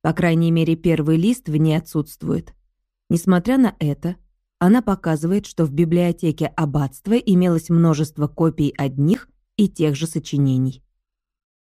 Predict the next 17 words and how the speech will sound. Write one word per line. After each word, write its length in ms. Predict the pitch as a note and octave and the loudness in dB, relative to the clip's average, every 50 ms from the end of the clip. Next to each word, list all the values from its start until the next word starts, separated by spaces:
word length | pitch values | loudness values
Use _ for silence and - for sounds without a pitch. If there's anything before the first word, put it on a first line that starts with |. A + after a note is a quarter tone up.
| _ _ _ _ _ _ _ _ _ _ _ _ _ _ | _ _ _ _ _ _ _ _ _ _ _ _ _ _
Начиная 720 | F#3 G#3+ B3+ B3 - D#4+ D#4 D4 D4+ D4+ C#4+ C#4+ C#4 C4 B3 | 0 0 0 0 0 0 0 2 2 2 2 2 2 0 0
с 60 | F#3+ | -4
десятого 760 | F#3+ F#3 C#4 D4+ D4+ - C#4 A3 F#3 - - F3+ D#3+ F3+ F#3+ | -4 -2 -2 -2 -2 -2 -2 -2 -2 -4 -6 -6 -4 -4 -4
века 460 | G3+ G3+ C4+ D4+ D#4+ D#4+ - F4 F4 F4 _ _ _ _ _ _ - | -4 -2 -4 -4 -4 -4 -6 -8 -8 -8 _ _ _ _ _ _ -6
в 120 | F#3 F3+ | -4 0
бенедиктинском 880 | F3 A#3+ B3 C4 C4 A3 C4 C4 - - - F4+ F4+ E4 - - D4+ C#4 | 2 2 4 4 2 2 0 -4 -4 -4 -2 -2 -2 -2 -2 0 2 4
монастыре 800 | C4 A#3+ A3+ A3+ A3 A3 - _ G3+ G#3 G#3+ A#3 A3+ F#3+ - - | 4 4 4 2 0 0 -2 _ -2 0 2 2 2 0 -2 -4
в 80 | E3 G3 | -4 -4
аббатстве 540 | G3 F3+ F#3 F3+ E3+ - - _ E3 E3 | -2 -2 -2 -2 -4 -4 -8 _ -8 -8
Клюни 480 | D#3+ - E3+ F3+ F3 F#3 A3+ D#4 F#4 - _ _ _ _ _ _ | -6 -4 -2 0 2 2 2 2 0 -2 _ _ _ _ _ _
на 120 | A3 A#3 | 2 4
юго-востоке 840 | A#3 B3 A#3 A3+ G3 G3+ G3 G3 G#3 G#3+ - - - F#3 F3 - G3 | 4 4 2 0 0 -2 -2 -2 -4 -6 -8 -6 -6 -6 -4 -4 -6
Франции 680 | G3 - A3 G3 F3+ E3 D#3+ D#3 - E3 D#3+ D#3 - - _ _ _ _ | -6 -4 -4 -2 -2 -2 -4 -4 -4 -6 -6 -6 -8 -12 _ _ _ _
существовала 840 | A3 G#3 - A#3 A3 A3 G3 F#3+ F3+ F3+ F3+ A3 D4 F4 F4+ F4+ C#4+ | -6 -2 0 0 -2 0 -2 -2 0 0 0 -2 -2 -2 -2 -4 -2
должность 640 | G#3 G3+ G#3 A3+ B3 A3 B3 C4 C4+ C4 - - _ _ _ _ _ _ | -2 0 0 0 0 -2 -2 -2 -2 -2 -6 -12 _ _ _ _ _ _
"Армария" 720 | - A3+ A#3 A#3 A#3 B3+ B3 G#3 F3 D#3+ D3+ D3+ D3 D3 - _ _ _ _ _ _ _ _ _ _ _ _ _ | -2 -2 0 2 2 2 2 2 0 -2 -4 -6 -10 -12 -14 _ _ _ _ _ _ _ _ _ _ _ _ _
Армариус, 880 | - F#3 F#3+ F3+ F#3 G3 G#3 G#3+ G3+ F3+ D#3+ D#3 D3 D3 - - - | -4 -2 0 2 2 2 2 2 0 0 -2 -6 -8 -10 -14 -20 -20